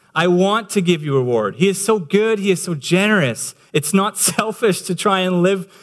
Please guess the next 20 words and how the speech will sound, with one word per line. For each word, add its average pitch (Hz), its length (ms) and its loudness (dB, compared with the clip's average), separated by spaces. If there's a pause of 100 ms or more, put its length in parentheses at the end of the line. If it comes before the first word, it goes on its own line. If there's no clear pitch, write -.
(180)
for 196 160 2
eternity 165 720 0 (560)
and 143 100 -10
to 151 100 0
gain 170 220 2
reward 190 320 2
from 160 180 -6
God. 147 460 -2 (920)
It's 147 160 -4
actually 208 480 0
obedience. 139 920 -2 (760)
Seeking 220 480 0
to 202 140 -2
lay 180 200 2
up 175 160 -4
treasures 156 520 -2
in 139 120 -4
heaven 131 340 -4
is 123 140 -4
obedience. 113 840 -4